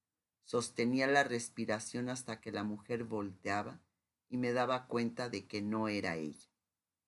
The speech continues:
Esto es lo que Amalia llamaba un día de fantasmas,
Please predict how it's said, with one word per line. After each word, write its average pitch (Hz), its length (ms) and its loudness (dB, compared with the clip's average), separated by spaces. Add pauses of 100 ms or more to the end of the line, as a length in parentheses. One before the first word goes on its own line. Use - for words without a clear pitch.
(1120)
Esto 196 380 2
es 147 160 6
lo 139 220 0
que 113 80 0
Amalia 101 640 0 (260)
llamaba 117 600 2
un 127 200 -2
día 123 240 2
de 113 120 2
fantasmas, 90 880 -8